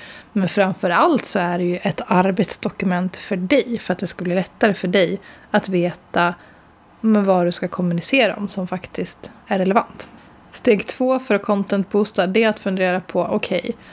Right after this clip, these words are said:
men hur hjälper jag mina kunder? Alltså, vad är det för problem jag löser?"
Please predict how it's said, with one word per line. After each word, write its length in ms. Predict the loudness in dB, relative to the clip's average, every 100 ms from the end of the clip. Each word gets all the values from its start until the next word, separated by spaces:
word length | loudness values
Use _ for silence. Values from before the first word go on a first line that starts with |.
| -20 -20 -2
men 220 | 4 4
hur 640 | 4 2 2 2 2 0 0
hjälper 460 | 0 0 -2 -2
jag 140 | 0 0
mina 180 | 0 -2
kunder? 380 | 0 2 2
Alltså, 200 | 0 -2
vad 220 | 0 2 2
är 100 | 0
det 60 |
för 120 | -2
problem 540 | -6 -4 -2 0 0 0
jag 340 | 2 2 2
löser?" 580 | 2 4 2 0 -4